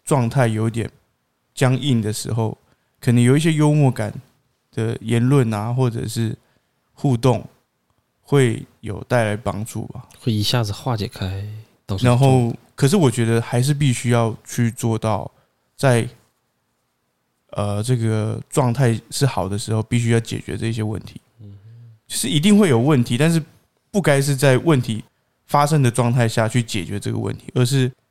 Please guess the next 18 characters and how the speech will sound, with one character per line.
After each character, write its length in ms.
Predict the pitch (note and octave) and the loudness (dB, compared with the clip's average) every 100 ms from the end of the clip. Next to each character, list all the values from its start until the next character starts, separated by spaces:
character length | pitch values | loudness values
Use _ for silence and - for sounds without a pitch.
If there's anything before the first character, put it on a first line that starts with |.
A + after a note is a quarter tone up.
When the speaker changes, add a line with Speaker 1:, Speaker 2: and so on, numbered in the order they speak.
| _ | _
Speaker 1:
绕 240 | D3 D3+ A2+ | 0 0 2
道 340 | A#2+ G#2+ D2+ - _ | 0 -2 -4 -16 _
旁 240 | A#2 B2 | 0 2
敲 260 | C3+ E3+ E3+ | 4 4 2
侧 280 | - F3+ C3+ | 2 2 2
击 320 | - F#2 F#2+ - | 0 -10 -12 -14
解 240 | - A2+ F#2+ | -6 -4 -2
决 220 | - G2 | -4 -4
问 240 | A#2 B2+ | 2 2
题。 240 | G2+ - E2 - _ _ _ | 0 -10 -12 -14 _ _ _
对， 180 | - - - - | -6 -6 -10 -4
就 100 | C3 | -2
是 180 | C3+ | 0
你 160 | B2+ B2 | 2 0
绕 280 | B2 - C3 | 0 0 2
道 380 | C3 B2+ G#2 - | 2 2 0 -6
解-， 120 | - B2+ | -8 -4
先 260 | C#3+ C#3+ | 0 -2